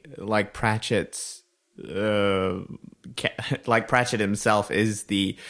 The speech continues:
you know, when you were talking about the homage and that parody of sword and sorcery, he's a tourist in a sword and sorcery world. He's experiencing things that, you know, would be common to a sword and sorcery reader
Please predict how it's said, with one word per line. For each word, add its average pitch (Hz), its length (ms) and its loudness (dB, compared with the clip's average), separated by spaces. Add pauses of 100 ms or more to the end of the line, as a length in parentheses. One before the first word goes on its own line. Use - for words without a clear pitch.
(120)
you 160 80 4
know, 147 80 6
when 127 120 6
you 120 100 6
were 117 100 6
talking 131 240 4
about 107 160 4
the 110 80 -2
homage 107 520 4
and 98 340 2
that 98 340 0
parody 113 480 4
of 101 140 0
sword 104 260 2
and 104 100 0
sorcery, 104 440 2 (240)
he's 151 200 4
a 139 60 6
tourist 120 720 4 (260)
in 127 140 4
a 110 80 6
sword 110 260 4
and 104 120 0
sorcery 101 360 0
world. 104 380 4
He's 113 260 2
experiencing 127 800 2
things 107 460 0
that, 104 340 0 (520)
you 113 300 2
know, 95 420 4
would 120 240 2
be 113 140 4
common 139 440 2
to 110 160 0
a 113 40 2
sword 107 240 2
and 104 100 -2
sorcery 139 380 4
reader 90 380 0